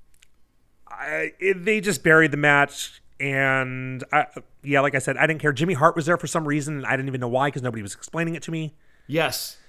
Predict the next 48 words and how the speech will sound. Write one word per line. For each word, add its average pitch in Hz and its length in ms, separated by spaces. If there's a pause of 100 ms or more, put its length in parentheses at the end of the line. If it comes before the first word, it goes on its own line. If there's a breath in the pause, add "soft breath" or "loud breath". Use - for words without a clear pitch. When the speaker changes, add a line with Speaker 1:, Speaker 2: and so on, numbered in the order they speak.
Speaker 1:
He's 147 140
Speaker 2:
Yeah, 196 80
he 170 100
Speaker 1:
distracting - 180
Speaker 2:
just 156 80
Speaker 1:
the 175 80
Speaker 2:
randomly 208 300
Speaker 1:
referee. 156 100
Speaker 2:
showed 196 220
up. 220 140
So 202 120
we 214 180
know 254 180
that 285 160
there 254 120
was 233 200
some 220 220
sort 220 280
of 165 140
weird 185 380
thing 180 460 (400 soft breath)
with 147 480
Luger 208 640
and 151 220
Sting 190 600
and 151 220
Savage 170 500
and 147 120
Hogan. 120 480 (340 soft breath)
Like, 170 220
they 170 60
Speaker 1:
Yeah. 170 60
Speaker 2:
all 196 120
started 196 300
to 175 80
have 175 360
distrust 175 560
amongst 196 340
each - 160
other. 185 300
You 156 140
didn't 170 300
know 160 200
who 190 160
was 180 180
on 156 160
whose 180 260
side. 180 560